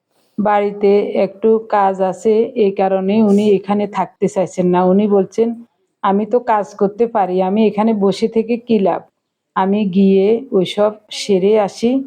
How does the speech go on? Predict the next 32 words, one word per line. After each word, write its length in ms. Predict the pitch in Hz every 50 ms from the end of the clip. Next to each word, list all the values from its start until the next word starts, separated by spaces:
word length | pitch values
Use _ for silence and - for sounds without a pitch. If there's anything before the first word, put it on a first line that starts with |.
| - _ _ _ _ -
আমার 220 | - 185 185 190 190 190
কোনো 200 | - 196 202 214
সমস্যা 520 | 220 - - 196 185 185 180 180 - 190 175
হবে 260 | 170 185 170 165 175
না, 120 | 165 165 170
তোমরা 340 | 165 - 180 175 175 180 190
এত 140 | 196 196 - 202
চিন্তা 400 | 196 - 220 196 185 - 180 160
করিও 340 | - - 175 165 165 175 -
না।" 140 | - - - - - _ _ _ _ _ _ _ -
মাস্কটা 580 | 202 101 101 202 190 190 - - - - 226 226
ব্যাগের 420 | 220 202 208 202 190 190 196 196 190
ভিতরে 480 | 175 170 190 196 190 - 208 208 220 247 254
দিয়েছি, 480 | 220 220 220 202 202 190 196 - 196 202 214 247 233 - _ _ _ _ _ _ _ _ _ _ -
উনি 160 | 202 202 202
মনে 280 | 208 202 196 196 196 196 185
হয় 220 | 165 202 220 220
খুঁজে 360 | 220 - - 196 185 - 202
পাচ্ছেন 460 | 196 196 180 170 175 - - - 185 170
না। 220 | 156 151 147 - 151 139 _ _ _ _ _
পেয়েছেন, 480 | - 208 190 180 175 180 - 180 160 160 147
হ্যাঁ 220 | 165 170 160 156 143 -
পেয়েছেন। 440 | - 175 170 151 - - - - 180 160 147 _ _ _ _ _ _ _ _ _ _ _ _ -
ওই 140 | 190 190 196 190
মাস্ক 480 | 190 185 180 185 202 208 202 - - - - 220
না 180 | 214 196 185 180
লাগালে 520 | 180 175 175 170 170 175 175 180 190 208 202 208 220 208 - _ _ _ _ _ _ _
ওনার 280 | - 180 175 175 175 175
কাছেও 360 | 175 196 180 185 - 202 196 196
ভালো 300 | 175 160 180 165 165 165
লাগে 300 | 170 165 160 156 165 156
না। 160 | 160 156